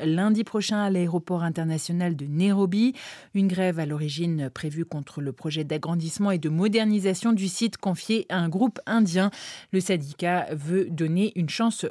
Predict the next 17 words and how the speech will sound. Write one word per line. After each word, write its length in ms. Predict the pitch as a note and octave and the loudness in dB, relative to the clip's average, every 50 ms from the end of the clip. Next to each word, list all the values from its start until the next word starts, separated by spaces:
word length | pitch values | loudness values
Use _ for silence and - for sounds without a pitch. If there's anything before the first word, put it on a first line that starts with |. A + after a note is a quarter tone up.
| - | -2
au 100 | - B3 | 0 0
dialogue. 520 | A#3 G3 G3 E3+ D#3+ D#3 C#3+ - - E3 D3 - _ _ _ - - - - - - - - | 2 2 2 2 2 0 -2 -4 -6 -8 -8 -8 _ _ _ -16 -14 -14 -14 -14 -16 -8 -2
Au 80 | G#3 G#3 | 2 4
moins 240 | G#3 G#3 G#3+ G#3 G3+ | 4 6 4 4 0
six 180 | - - A3 | 0 -2 -2
partisans 480 | F#3 G#3 F#3+ - - G#3 F3+ F#3 G3 F#3+ | 0 0 -2 -2 -4 -6 -2 0 0 2
de 80 | F3+ | 2
l'opposition 540 | F3 E3 D#3+ - F3 E3 E3+ E3 - G3 F#3 | 2 2 0 -2 -2 -2 -2 -2 -2 -2 -2
sud-africaine 720 | F3+ - A3 G3+ F#3+ F3+ F3 - F#3 F3 - F3+ E3+ E3+ E3+ | -2 -2 0 0 2 0 0 -2 -6 -4 -2 -2 0 0 0
ont 80 | D#3+ | 0
été 200 | D#3+ D#3 - F3 | 0 -2 -2 -4
tués 280 | E3 - - F3 F#3 F#3 | -4 -4 -2 0 0 0
dans 260 | E3 E3+ E3 D#3 E3+ | 0 -2 -4 -2 -2
un 220 | E3 D#3+ D#3+ D#3+ | 0 0 0 0
accident 580 | E3 E3 - - F#3+ F3 D#3 F#3 F#3+ F#3+ F#3 F3 | -2 -2 -4 -4 -4 -4 -2 0 0 0 0 0
de 160 | E3+ D#3 E3 | 0 2 2
minibus 720 | E3 F3+ G3+ A3 A3 G3+ F#3+ F3 D#3+ F3+ F#3+ F3+ - - | 4 6 8 8 8 6 4 2 0 0 0 0 -2 -6